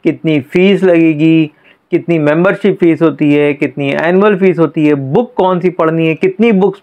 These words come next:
पढ़नी है, उस बुक का cost क्या है, membership का cost क्या है, अगर book के पा-, अगर आपके पास membership है तो क्या cost है, ऐसे तमाम बातें समझी थी। और उसके बाद हम लोगों ने ये conclusion भी निकाला था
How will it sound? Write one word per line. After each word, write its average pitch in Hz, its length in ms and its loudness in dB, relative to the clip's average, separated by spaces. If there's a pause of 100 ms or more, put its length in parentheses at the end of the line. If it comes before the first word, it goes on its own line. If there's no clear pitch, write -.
पढ़नी 160 320 -2
है, 156 80 0
उस 143 100 0
बुक 156 240 0
का 160 160 -2
cost 190 420 0
क्या 156 180 2
है, 156 100 0
membership 170 560 -2
का 165 100 2
cost 147 380 -2
क्या 147 140 0
है, 143 60 0
अगर 147 180 -2
book 147 200 -4 (100)
के 156 100 -8
पा-, - 180 -6 (480)
अगर 160 160 0
आपके 156 240 -4
पास 151 240 -4
membership 165 580 0
है 147 60 0
तो 170 160 0
क्या 165 240 -2
cost 151 340 -2
है, 151 120 0
ऐसे 156 200 -2
तमाम 190 540 0
बातें 165 300 -2
समझी 143 240 0
थी। 196 260 0 (520)
और 160 140 0
उसके 151 260 -2
बाद 190 440 0
हम 190 100 0
लोगों 190 160 2
ने 185 100 2
ये 175 120 2
conclusion 160 580 0
भी 233 100 2
निकाला 139 440 0
था 170 240 -2